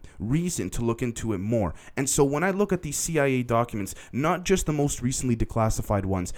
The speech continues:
but ones that have been put out there for many, many years now, we'll see the Saturn five rocket is mentioned over and over again as being more than just a lunar-based weapon or, um, technology, if you will, or vehicle.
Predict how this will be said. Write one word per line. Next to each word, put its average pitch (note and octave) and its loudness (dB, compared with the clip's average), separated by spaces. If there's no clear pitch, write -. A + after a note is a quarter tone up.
but B2 6
ones D#3 2
that D#3 6
have C#3 4
been B2+ 2
put B2+ 2
out A#2+ 4
there A#2 4
for A2+ -4
many, B2 0
many B2 0
years G#2 4
now, F2 0
we'll D3 2
see C#3 0
the A#2+ 2
Saturn F3 2
five D#3+ 2
rocket C3 2
is A#2 0
mentioned A#2+ 0
over C3+ 4
and A2 2
over A2+ 2
again F#2+ -2
as A2+ 0
being C#3 2
more B2+ 4
than A#2+ 0
just A#2 -2
a A2+ 0
lunar-based G#2+ 0
weapon A#2+ 2
or, G#2 2
um, F2 -2
technology, A2 2
if - -6
you G2 -2
will, F#2 0
or A#2+ 4
vehicle. G#2+ 0